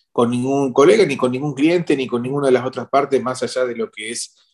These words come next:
el ejercicio habitual y respetando, obviamente, lo que es, eh, las posturas que existen dentro de esto. Y la verdad que cuando uno ingresa, eh, al tribunal, eh, la experiencia es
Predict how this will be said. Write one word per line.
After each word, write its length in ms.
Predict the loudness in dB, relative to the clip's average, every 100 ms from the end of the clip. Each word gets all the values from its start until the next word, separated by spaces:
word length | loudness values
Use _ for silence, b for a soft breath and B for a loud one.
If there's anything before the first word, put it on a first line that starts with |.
| _
el 180 | 0 2
ejercicio 420 | 2 0 -2 2
habitual 400 | 4 4 4 4
y 80 | 6
respetando, 640 | 4 0 -4 -2 -2 0
obviamente, 680 | 0 0 -4 -6 -2 -4 -4 _ _ _
lo 320 | -10 -2 -2 0
que 360 | 0 4 4
es, 280 | 2 -4 _
eh, 720 | -8 -6 -4 -2 0 0 -2 -4
las 160 | -6 0
posturas 480 | 0 4 6 6
que 120 | 2 -6
existen 420 | -6 -6 -6 -8
dentro 340 | -8 -4 0
de 120 | 0
esto. 320 | -2 _ -20 _ -18 B B B B 2
Y 560 | 4 6 4 0 -6 _ _ _ -4
la 140 | 2
verdad 220 | 6 6
que 140 | 4 0
cuando 280 | -2 2 2
uno 480 | 2 0 -4 -6 -10
ingresa, 720 | -2 2 2 0 -2 -2 -4 _ _ _ -8
eh, 680 | -6 -6 -8 -6 -4 -6 -4
al 120 | -6
tribunal, 600 | -4 0 2 4 2 -2 _ _
eh, 480 | -8 -4 -4 -2 -4 -6 -10 -14 -20 -4
la 100 | 0
experiencia 560 | 2 6 6 8 6 4
es 300 | -2 -6